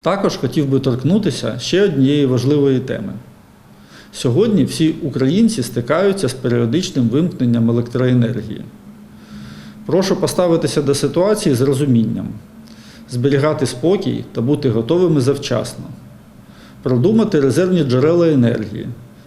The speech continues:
адаптувати графіки і важливі процеси. Енергетики щодня працюють для того, щоб забезпечити стабільну роботу критичної інфраструктури,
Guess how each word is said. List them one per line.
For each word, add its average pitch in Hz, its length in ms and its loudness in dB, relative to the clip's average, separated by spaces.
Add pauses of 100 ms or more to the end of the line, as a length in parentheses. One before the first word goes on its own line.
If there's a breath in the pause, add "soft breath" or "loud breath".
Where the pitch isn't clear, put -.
(120 loud breath)
адаптувати 131 680 0
графіки 135 640 -2 (180)
і 113 60 -6
важливі 139 420 0
процеси. 127 640 -2 (1040 loud breath)
Енергетики 135 640 2
щодня 139 420 0
працюють 127 520 0
для 120 180 -2
того, 147 440 0 (200)
щоб 117 220 -4
забезпечити 120 720 -2
стабільну 123 480 2
роботу 147 400 0
критичної 135 520 -2
інфраструктури, 123 800 -4